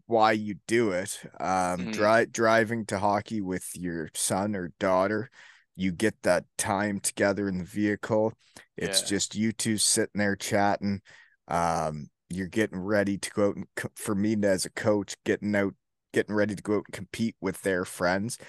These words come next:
Speaker 1: And I get to know their friends and try and build friendships amongst them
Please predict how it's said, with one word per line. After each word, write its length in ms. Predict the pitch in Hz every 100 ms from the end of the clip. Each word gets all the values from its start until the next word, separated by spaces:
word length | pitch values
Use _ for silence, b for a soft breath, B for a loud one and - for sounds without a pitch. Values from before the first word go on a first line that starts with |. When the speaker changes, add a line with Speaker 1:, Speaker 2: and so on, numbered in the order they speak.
| B B
Speaker 1:
And 140 | 90 95
I 100 | 101
get 180 | 104
to 120 | - 95
know 180 | 98
their 340 | 85 92 95 98
friends 600 | - 90 95 110 127 131 -
and 240 | 95 87
try 280 | - 104 101
and 200 | 92 73
build 380 | 101 101 95 - B B _
friendships 680 | - - 104 104 - 101 -
amongst 540 | 90 98 104 - -
them 260 | 113 113